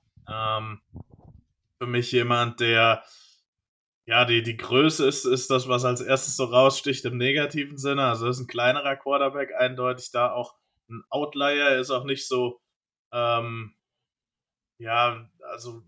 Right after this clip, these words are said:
auch selbst ein Russell Wilson ist ja ein bisschen kräftiger gebaut. Das ist ein Bryce Young nicht. Aber, äh, Bryce Young ist jemand, der den Ball unglaublich gut verteilt, der eine unglaubliche Ruhe in Drucksituationen hat, der dieses Jahr wirklich mit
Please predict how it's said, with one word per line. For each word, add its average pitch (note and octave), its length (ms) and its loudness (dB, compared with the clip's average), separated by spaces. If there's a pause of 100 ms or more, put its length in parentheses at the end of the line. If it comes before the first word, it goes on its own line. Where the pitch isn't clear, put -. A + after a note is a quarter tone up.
auch C3+ 200 0
selbst D3 280 0
ein B2+ 120 -6
Russell C#3 360 4
Wilson C#3+ 340 2
ist C3 120 -6
ja C3 80 -2
ein B2+ 80 -4
bisschen B2 440 -6
kräftiger C#3+ 580 -4
gebaut. C#3+ 420 -2
Das A#2+ 160 -8
ist - 280 -8
ein - 100 -20
Bryce B2+ 340 -2
Young A#2+ 280 -4
nicht. D3+ 400 -8 (500)
Aber, A#2+ 680 4 (280)
äh, A#2+ 320 2
Bryce B2 380 0
Young C3 200 0
ist B2+ 100 -8
jemand, B2+ 300 0
der B2 100 0
den A#2+ 180 -4
Ball C3 220 4
unglaublich C3+ 640 -2
gut C3+ 200 -8
verteilt, B2+ 540 -2
der A#2 120 -4
eine A#2 140 -10
unglaubliche B2+ 640 -6
Ruhe C#3 480 -2
in C3+ 100 -6
Drucksituationen C3 1000 -6
hat, B2+ 160 -6
der A#2 120 -8
dieses B2+ 340 -12
Jahr B2 180 -4
wirklich - 300 -10
mit B2 100 -20